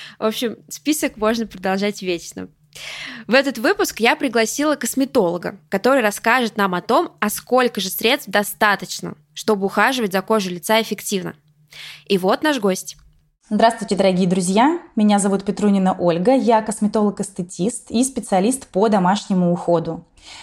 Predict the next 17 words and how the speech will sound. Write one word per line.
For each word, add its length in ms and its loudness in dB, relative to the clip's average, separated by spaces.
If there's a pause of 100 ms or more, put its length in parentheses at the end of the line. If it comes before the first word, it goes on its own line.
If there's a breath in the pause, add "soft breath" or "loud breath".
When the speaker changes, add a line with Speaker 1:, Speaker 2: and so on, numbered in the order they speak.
Speaker 2:
Моя 240 6
основная 480 2
задача — 640 2 (200 loud breath)
составить 640 0
комплекс 480 0
ухода 380 0
так, 420 2 (160 soft breath)
чтобы 320 2
клиент 480 2 (140)
не 160 6
просто 420 2
потратил 460 2
свои 260 0
деньги, 340 4
а 60 4
получил 420 2
результат. 600 0